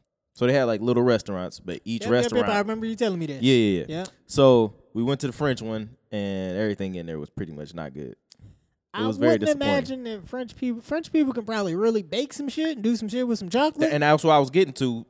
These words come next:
Speaker 1: Their bread
Speaker 2: Yeah.
Speaker 1: is probably fucking phenomenal, nigga.
Speaker 2: For sure.
Speaker 1: 'Cause they eat that shit and don't even get fat.
Speaker 2: Nope.
Speaker 1: And that's all they really be eating. It's fucking
Speaker 2: Mm-hmm.
Speaker 1: bread, pastry this,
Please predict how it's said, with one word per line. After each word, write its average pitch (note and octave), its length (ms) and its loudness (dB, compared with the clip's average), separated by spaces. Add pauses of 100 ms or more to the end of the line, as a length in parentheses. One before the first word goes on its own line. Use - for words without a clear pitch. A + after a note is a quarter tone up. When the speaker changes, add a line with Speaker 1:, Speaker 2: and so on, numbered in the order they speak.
Speaker 1:
Their C#3+ 380 4
bread A2+ 560 0
Speaker 2:
Yeah. G#3 120 2
Speaker 1:
is D#3+ 220 0
probably A2 460 0
fucking F#2+ 400 -4
phenomenal, E2 640 -10
nigga. D2+ 280 -12 (120)
Speaker 2:
For - 160 -20
sure. A#3 260 -2
Speaker 1:
'Cause A2+ 100 2
they C#3 120 0
eat F3 200 -4
that A2 180 0
shit G2+ 140 -6
and D#2 120 -18
don't A2 320 -4
even F#2+ 320 -8
get G#2+ 220 -2
fat. - 260 -10 (180)
Speaker 2:
Nope. F3 300 -12
Speaker 1:
And G2 120 -8
that's B2+ 260 -2
all C3+ 160 4
they B2 120 -2
really C3 200 -4
be B2+ 100 0 (100)
eating. E2 160 -8 (100)
It's F#3 140 -16
fucking B2+ 240 -2
Speaker 2:
Mm-hmm. G2 60 -8
Speaker 1:
bread, A2 460 0
pastry C3+ 440 -4
this, A2+ 400 -10